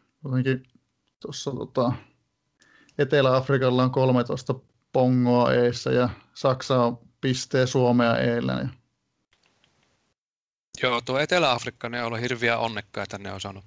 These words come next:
Speaker 2: tota, pienilläkin prosenteilla saanut niitä voittoja kairattua. Se on, että riittääkö se niiden hyvä onni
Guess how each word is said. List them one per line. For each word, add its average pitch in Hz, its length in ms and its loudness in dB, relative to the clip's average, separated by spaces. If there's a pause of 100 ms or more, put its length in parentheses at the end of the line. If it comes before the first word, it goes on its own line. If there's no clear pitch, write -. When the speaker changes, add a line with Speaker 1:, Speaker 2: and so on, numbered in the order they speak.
Speaker 2:
tota, 101 260 -12 (1400)
pienilläkin 131 380 0
prosenteilla 107 480 -4
saanut 101 200 -8
niitä 95 200 -8
voittoja 101 460 -4
kairattua. 95 640 -6 (1000)
Se 101 160 -8
on, 104 240 -10
että - 240 -12 (420)
riittääkö 110 440 -2
se 110 160 -2 (320)
niiden 120 300 -10 (580)
hyvä 120 240 2
onni 113 280 -4